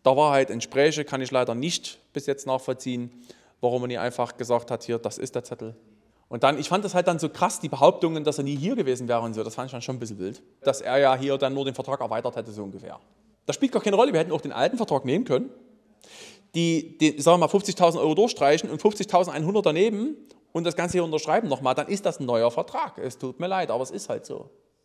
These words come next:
Und das wusste der wahrscheinlich auch schon vorher, dass das schwierig wird, aus der Nummer rauszukommen. Deswegen hat er sich überlegt, ich brauche jetzt hier was ganz Dickes, im Zweifel, so war die Theorie mancher hier,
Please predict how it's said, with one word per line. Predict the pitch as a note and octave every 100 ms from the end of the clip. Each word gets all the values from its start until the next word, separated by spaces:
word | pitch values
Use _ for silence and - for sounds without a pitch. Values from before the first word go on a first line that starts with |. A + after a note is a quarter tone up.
| _ -
Und | D3
das | C#3+ -
wusste | G#3+ -
der | D#3 C3+
wahrscheinlich | B2+ C#3 B2+ -
auch | B2+
schon | B2
vorher, | - A3 C#3+
dass | A#2
das | A2
schwierig | - B2 A#2
wird, | B2
aus | - B2
der | B2
Nummer | A#2+
rauszukommen. | A#2 G#2 C3 C#3+ D3
Deswegen | C#3 C3+ C3+
hat | C3+
er | C3+
sich | C3+ C#3+
überlegt, | C3+ D3+ - - _ _ _ _
ich | - -
brauche | B2
jetzt | C#3+ -
hier | C#3
was | C3
ganz | C#3 F#3+ -
Dickes, | C#3 C#3 C3 -
im | C3+
Zweifel, | B2+ C#3+ E3
so | B2+
war | B2+ C3
die | C3 B2+
Theorie | - B2+ B2 B2+
mancher | A#2 A2+ D#3+ F3+
hier, | G#3+ D#4